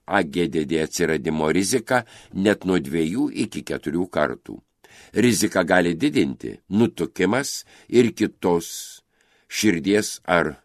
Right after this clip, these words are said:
kraujagyslių ligos. Tyrimų duomenimis, A G D D rizika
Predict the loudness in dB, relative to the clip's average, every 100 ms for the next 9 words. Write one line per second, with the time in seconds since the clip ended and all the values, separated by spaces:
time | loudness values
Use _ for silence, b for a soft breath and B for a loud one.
0 | _ -2 0 0 -2 -2 -6 -8 -6 -6
1 | -6 _ -4 -4 -2 -8 -12 -18 _ _
2 | _ _ b b b b b 2 6 6
3 | 6 4 4 2 -2 -8 -10 -12 -14 _
4 | _ 2 2 2 0 0 -2 0 2 4
5 | 2 0 -4 -4 0 0